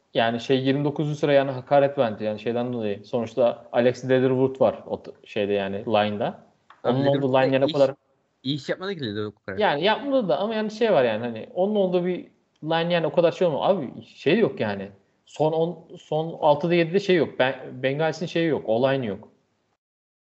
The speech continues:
Speaker 1: Aslında Bengals olması lazım sonlarda. Abi şey koymuşlar. Seattle Seahawks koymuşlar. Yani Seattle Seahawks'a daha Charles Cross'u izlemedik daha. Bir anda böyle en sona koymak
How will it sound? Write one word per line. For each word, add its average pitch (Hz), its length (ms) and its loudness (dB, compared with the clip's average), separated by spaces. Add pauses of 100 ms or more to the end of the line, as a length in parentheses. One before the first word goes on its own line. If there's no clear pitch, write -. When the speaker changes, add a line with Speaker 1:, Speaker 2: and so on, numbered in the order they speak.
(140)
Speaker 1:
Aslında 151 400 -4
Bengals 165 360 4
olması 120 320 -4
lazım 104 180 -6
sonlarda. 101 520 -12 (640)
Abi 156 180 -2
şey 214 160 -2
koymuşlar. 190 240 -6
Seattle 175 320 0
Seahawks 196 380 2
koymuşlar. 113 480 -6 (380)
Yani 107 160 -6
Seattle 151 320 -2
Seahawks'a 190 440 2
daha 185 320 0
Charles 165 400 -2
Cross'u 175 240 -4
izlemedik 131 440 -2
daha. 107 200 -6 (560)
Bir 135 80 8
anda 156 220 2
böyle 156 320 -6 (320)
en 139 120 0
sona 165 240 0
koymak 156 400 2